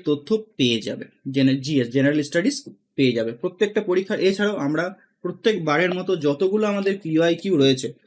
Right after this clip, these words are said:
তুমি যদি ওই পিওয়াইকিউ গুলো কিনে নাও, লাইফ টাইম আপডেট ফ্রি কিন্তু তুমি পাবে। তুমি ডাব্লিউবিপি কিনে নাও বা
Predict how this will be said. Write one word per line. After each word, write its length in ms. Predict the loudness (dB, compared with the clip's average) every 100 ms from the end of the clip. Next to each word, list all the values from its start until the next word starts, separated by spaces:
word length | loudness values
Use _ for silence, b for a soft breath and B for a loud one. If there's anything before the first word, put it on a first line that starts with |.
| b -6
তুমি 180 | -4 -2
যদি 160 | 2
ওই 120 | 2
পিওয়াইকিউ 560 | 0 -2 0 -2 -2 -4
গুলো 200 | 0 0
কিনে 280 | 0 0 2
নাও, 240 | 2 0 -6 _ _ _ _ _ _ _ _ _ _ 0
লাইফ 320 | 4 6 4 2
টাইম 280 | 0 2 2
আপডেট 440 | 0 0 0 0 -4 -6 2
ফ্রি 220 | 4 4
কিন্তু 260 | 2 -2
তুমি 200 | -2 -4 -2
পাবে। 280 | -4 -4
তুমি 240 | -4 -2 0
ডাব্লিউবিপি 600 | 0 2 2 0 -2 -4
কিনে 240 | -4 -4
নাও 200 | -6 -8 -8
বা 320 | -4 -2